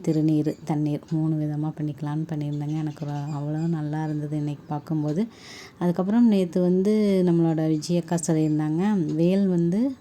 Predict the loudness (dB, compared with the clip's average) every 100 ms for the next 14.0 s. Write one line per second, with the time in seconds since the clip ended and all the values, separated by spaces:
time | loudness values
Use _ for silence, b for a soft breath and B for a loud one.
0 | -6 -4 -2 -2 -2 -4 -4 -4 -4 -6
1 | -6 -10 -10 -6 -4 -4 -4 -10 -8 -8
2 | -6 -4 -4 -4 -2 -2 -2 -4 -2 -2
3 | -2 -4 -6 -6 -4 -2 0 2 2 2
4 | 2 4 4 4 4 4 4 2 0 B
5 | B B B -4 -2 2 4 4 4 4
6 | 4 2 0 0 2 4 2 2 4 4
7 | 4 0 -2 -6 0 0 0 -2 0 2
8 | 2 2 -2 -4 0 4 4 4 4 4
9 | 6 4 4 4 4 4 2 0 0 0
10 | 0 0 0 -2 -2 -2 -2 -2 -2 -2
11 | -6 -10 -4 -2 -2 0 2 2 2 -2
12 | -2 0 2 4 4 4 4 2 0 -4
13 | -4 -2 0 2 2 4 4 2 -2 -4